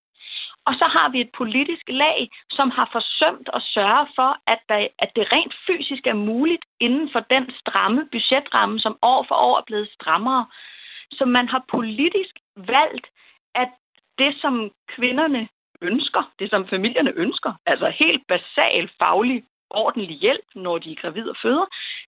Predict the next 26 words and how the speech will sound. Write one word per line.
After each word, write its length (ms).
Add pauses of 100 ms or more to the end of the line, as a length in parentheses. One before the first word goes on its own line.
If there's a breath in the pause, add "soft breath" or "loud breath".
(140)
det 100
har 180
der 120
ikke 200
været 180
mulighed 640
for 120
at 120
give. 200 (360 loud breath)
Og 140
for 100
hvert 260
år, 220
der 120 (360)
går, 220
er 40
der 180
blevet 180
skåret 380
en 140
ny 120 (140)
skive 320
af 60
salamien, 720
og 120
vi 80